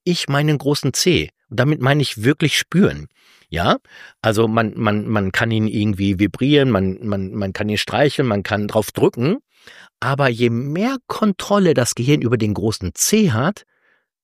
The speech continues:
desto besser kann es wissen, was am Boden passiert, wie viel Druck gleich in den Körper kommt und kann im Vorfeld die Haltung regulieren.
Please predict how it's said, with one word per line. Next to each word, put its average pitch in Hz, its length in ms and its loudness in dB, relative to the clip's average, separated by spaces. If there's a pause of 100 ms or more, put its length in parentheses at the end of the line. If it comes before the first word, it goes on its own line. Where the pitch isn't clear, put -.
(120)
desto 120 260 2
besser 208 720 -2 (120)
kann 185 500 -4 (200)
es 139 360 -2
wissen, 147 340 -2
was 135 220 -2
am 101 300 -6
Boden 117 480 0
passiert, - 720 -4 (380)
wie 131 120 4
viel 117 220 2
Druck - 380 2
gleich 127 300 0
in 120 140 -4
den 107 260 -2 (240)
Körper 120 340 2
kommt 233 420 0 (360)
und 147 200 2
kann 160 200 -2
im 135 140 0
Vorfeld 185 720 -2 (280)
die 156 140 -6
Haltung 151 520 0
regulieren. 78 480 -2